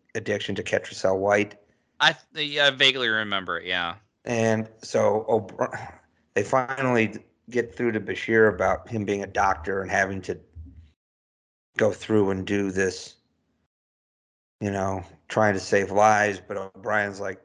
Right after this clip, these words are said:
Speaker 1: "It's not gonna matter. You're not gonna be able to find this out in time. They're all gonna kill us." And they have some really big philosophical disagreements. And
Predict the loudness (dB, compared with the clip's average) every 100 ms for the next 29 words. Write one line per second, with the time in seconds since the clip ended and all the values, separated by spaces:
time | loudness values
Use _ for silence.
0 | -20 -20 -12 -10 -8 -10 -6 -4 -4 -6
1 | -12 -18 _ -20 _ _ -4 -2 0 4
2 | 6 4 0 -4 -2 -2 -2 -4 -6 -6
3 | -4 -4 -4 -4 -10 -2 -2 -2 -8 -14
4 | _ _ _ _ _ _ -16 -12 -8 -6
5 | -4 0 2 0 -2 -6 -2 0 0 -2
6 | -4 -2 -2 -2 -2 -2 2 2 2 -2
7 | -2 -2 -2 -8 -8 -4 0 0 0 -6
8 | -10 -18 _ _ _ _ _ _ _ _
9 | -10